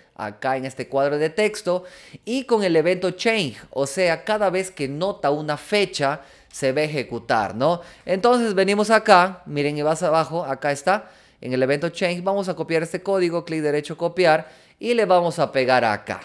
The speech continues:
miren, le pegamos acá, bien, a ver, ¿dónde quiero que ahora se vaya la edad? ¿Dónde quiero que ahora se vaya la edad? Miren, con el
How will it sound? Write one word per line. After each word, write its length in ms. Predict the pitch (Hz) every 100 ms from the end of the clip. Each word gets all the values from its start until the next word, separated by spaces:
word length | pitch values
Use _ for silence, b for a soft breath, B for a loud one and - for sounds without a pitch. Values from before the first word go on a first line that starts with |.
| 107
miren, 240 | 110 107
le 80 | 117
pegamos 420 | 131 139 143 127
acá, 240 | 107 - 87
bien, 240 | 180 214 B B B -
a 80 |
ver, 380 | 175 180 113 - -
¿dónde 600 | 151 147 233 226 202 202 -
quiero 360 | 160 170 170
que 100 | -
ahora 260 | 135 147 147
se 160 | - 120
vaya 320 | 120 127 131
la 120 | 139
edad? 320 | 143 180 196 - - -
¿Dónde 360 | 113 156 151
quiero 240 | - 131 131
que 100 | 120
ahora 160 | 113
se 100 | 113
vaya 180 | 113 117
la 80 | 123
edad? 220 | 160 175 B B B B
Miren, 280 | 165 156 131
con 220 | 170 165
el 200 | 160